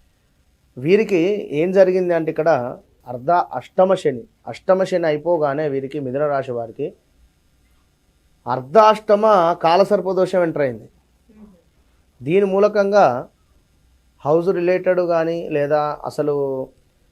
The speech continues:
Speaker 1: ఏ రకంగానైనా కూడా ఇబ్బందులు ఎదుర్కొంటూ ఉన్నారు. మరి అందరికీ తెలిసింది ఏమిటి అంటే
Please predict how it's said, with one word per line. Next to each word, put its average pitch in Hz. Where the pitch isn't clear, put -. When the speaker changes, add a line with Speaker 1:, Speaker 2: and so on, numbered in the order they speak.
Speaker 1:
ఏ 156
రకంగానైనా 196
కూడా 170
ఇబ్బందులు 147
ఎదుర్కొంటూ 131
ఉన్నారు. 120
మరి 151
అందరికీ 185
తెలిసింది 190
ఏమిటి 180
అంటే 175